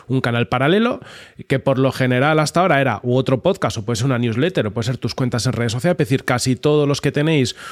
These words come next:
un premium tenéis otra serie de canales donde adquirís esos usuarios. Eh, en muchos casos puede tener mucho sentido tener dos podcasts, y es una discusión que tenemos Poli y yo mucho, ¿no? Decir, "Oye, pues,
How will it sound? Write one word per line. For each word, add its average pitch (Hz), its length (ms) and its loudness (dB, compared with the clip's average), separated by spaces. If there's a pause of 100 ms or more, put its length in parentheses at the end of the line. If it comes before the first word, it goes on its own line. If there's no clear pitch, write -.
(140)
un 139 180 0
premium 196 420 2
tenéis 143 300 2
otra 143 140 0
serie 147 200 0
de 139 60 0
canales 139 340 0
donde 135 220 2
adquirís 123 500 0
esos 113 260 -4
usuarios. - 520 -8 (480)
Eh, 123 140 -4 (160)
en 151 140 4
muchos 190 320 4
casos 233 300 0
puede 175 180 2
tener 160 200 2
mucho 156 260 0
sentido 143 340 0
tener 131 200 0
dos 110 180 -6
podcasts, 120 400 -2
y - 20 -2
es 110 120 -6
una 131 220 0
discusión 127 380 -2
que 127 80 0
tenemos 123 340 -2
Poli 127 240 0
y 120 40 -2
yo 113 100 -2
mucho, 123 280 -4
¿no? 127 80 -4
Decir, 127 200 -2
"Oye, 131 180 0
pues, 107 220 -8